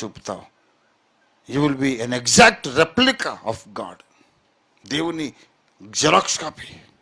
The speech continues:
చాలామందికి సిద్ధాంతం అంతా తలకాయ దాకా పోయిందంతే. There is no change.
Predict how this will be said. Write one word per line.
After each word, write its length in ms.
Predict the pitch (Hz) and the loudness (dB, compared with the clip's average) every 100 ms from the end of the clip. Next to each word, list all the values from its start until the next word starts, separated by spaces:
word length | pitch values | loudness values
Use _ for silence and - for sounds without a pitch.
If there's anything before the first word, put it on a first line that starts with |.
| _ _ _ _ _ _ _ _ _ _ _ _ _ _ _ _ _ _ _ _ _ _ _ _ _ _ _ - - | _ _ _ _ _ _ _ _ _ _ _ _ _ _ _ _ _ _ _ _ _ _ _ _ _ _ _ -8 0
చాలామందికి 580 | 143 160 160 156 151 135 | 6 6 6 4 2 0
సిద్ధాంతం 640 | - 135 127 135 131 127 | -2 -2 0 0 0 -2
అంతా 200 | 127 123 | -2 -4
తలకాయ 440 | - 127 139 139 135 | 0 2 4 2 4
దాకా 260 | 127 120 | 2 0
పోయిందంతే. 640 | 120 117 104 95 85 - - - _ _ - _ _ - | -2 -2 -2 -6 -10 -18 -20 -20 _ _ -20 _ _ -2
There 200 | 120 113 | -2 0
is 80 | 127 | -2
no 240 | 143 - | -2 -2
change. 300 | 131 120 101 | -4 -8 -10